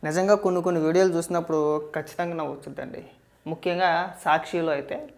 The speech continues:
రాత్రి డిబేట్ ఇంతవరకు మనం మాట్లాడుకున్నాం కదా, జూపూడి ప్రభాకర్ అండి.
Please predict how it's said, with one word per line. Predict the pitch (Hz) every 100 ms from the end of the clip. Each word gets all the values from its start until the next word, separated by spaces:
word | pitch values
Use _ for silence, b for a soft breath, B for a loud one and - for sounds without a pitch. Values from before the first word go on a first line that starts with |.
| b b b
రాత్రి | 160 165 170 180
డిబేట్ | 170 175 165
ఇంతవరకు | 160 165 170 170 175
మనం | 170 156
మాట్లాడుకున్నాం | 151 165 160 156 147
కదా, | 131 131 208 - - - b b b b -
జూపూడి | 170 233 247 247
ప్రభాకర్ | 190 175 175 165
అండి. | 143 143 120